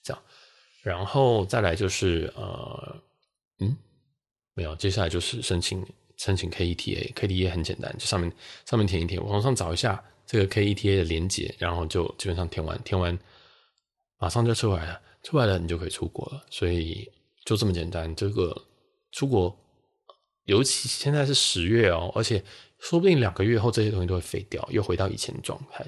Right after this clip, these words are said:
所以我觉得首尔，我觉得，嗯，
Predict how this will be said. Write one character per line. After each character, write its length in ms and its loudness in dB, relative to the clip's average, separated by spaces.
所 180 -4
以 260 -4
我 40 -18
觉 140 2
得 180 4
首 260 4
尔， 120 6
我 140 4
觉 120 2
得， 300 6
嗯， 460 4